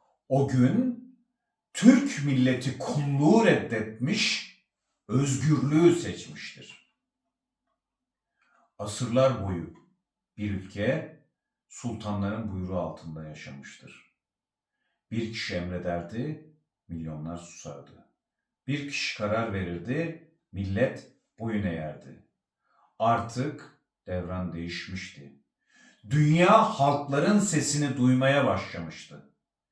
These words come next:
Millet kendi kaderlerini tayin ediyor, geleceğini kendi elleriyle şekillendiriyordu. Ve o ses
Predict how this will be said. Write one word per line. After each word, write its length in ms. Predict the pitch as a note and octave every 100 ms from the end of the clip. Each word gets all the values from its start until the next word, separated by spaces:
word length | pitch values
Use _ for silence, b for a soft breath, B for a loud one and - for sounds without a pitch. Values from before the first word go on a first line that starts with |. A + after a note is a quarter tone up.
| b b b b b
Millet 720 | A2 A#2+ C#3+ G3+ G#3 - - _ _ _ _ -
kendi 420 | G#2+ G#2 E3 -
kaderlerini 1120 | E3+ E3 E3 E3 E3 D#3+ D#3+ F#3 F#3+ F#3+ - _ _ -
tayin 380 | G2 A2+ D#3+
ediyor, 720 | E3+ A2 G#2 B2 G3+ - - _ _ _ _ _
geleceğini 1080 | A#2 B2 C3 C#3 C#3 C#3 E3+ A3 - - - _
kendi 320 | - B2+ B2+
elleriyle 540 | C3 A#2+ A#2 A#2+ A#2+ A#2+
şekillendiriyordu. 1300 | A2+ G2 G#2+ G#2 G2 G2 G2 G2 E2+ - D2+ - _ _ _ _ _ _ _ _ F#2
Ve 180 | A#2
o 160 | A2+ G#2
ses 680 | - A2 - - - -